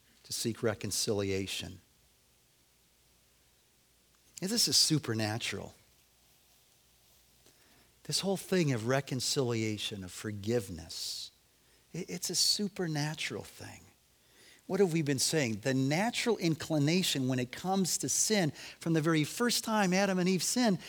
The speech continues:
is to what? Cover it up. The natural inclination when we've been hurt and sinned against is to hold on to it, not to let that go.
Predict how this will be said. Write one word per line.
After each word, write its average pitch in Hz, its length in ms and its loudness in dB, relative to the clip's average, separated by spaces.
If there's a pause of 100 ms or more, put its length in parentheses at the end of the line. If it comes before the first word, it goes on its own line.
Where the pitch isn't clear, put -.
(120)
is 190 200 2
to 214 100 6
what? 233 300 2 (680)
Cover 233 260 2
it 269 60 2
up. 269 300 -2 (2000)
The 185 100 2
natural 247 400 4
inclination 220 1080 6 (180)
when 190 240 6
we've 214 240 8
been 175 160 6
hurt 247 420 2
and 165 160 4
sinned 277 340 4
against 139 540 0 (320)
is 220 320 6 (400)
to 220 100 4
hold 233 300 6
on 262 280 8
to 160 260 6
it, 214 400 4 (400)
not 233 240 4
to 269 100 6
let 185 300 6
that 131 280 4
go. 131 360 6